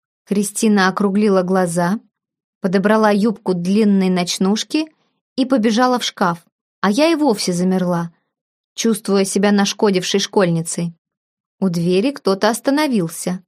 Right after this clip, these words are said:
словно прислушивался. Я даже подумала в кровать с разгону завалиться,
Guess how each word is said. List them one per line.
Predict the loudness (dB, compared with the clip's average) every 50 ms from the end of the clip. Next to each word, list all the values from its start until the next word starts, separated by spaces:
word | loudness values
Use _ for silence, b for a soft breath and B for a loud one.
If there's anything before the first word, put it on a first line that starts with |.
| _ _ _ _ _ _ _ _
словно | -4 0 0 0 2 0 0
прислушивался. | 0 0 -2 -2 -2 -4 -6 -6 -4 -6 -4 -4 -4 -6 -6 -8 -8 -10 -10 -12 _ _ _ _ _ _ _ _ _ _ _ _
Я | -2 0 2 2
даже | 2 2 2 0 0
подумала | 0 0 2 2 2 2 4 2 2 0
в | -2 -2
кровать | 0 2 2 2 2 0 0 0 -2 -4
с | -4 -2
разгону | 0 0 0 -2 -2 0 0 0 0 0
завалиться, | 0 0 0 2 0 0 -2 -2 -6 -6 -6 -6 -6 -6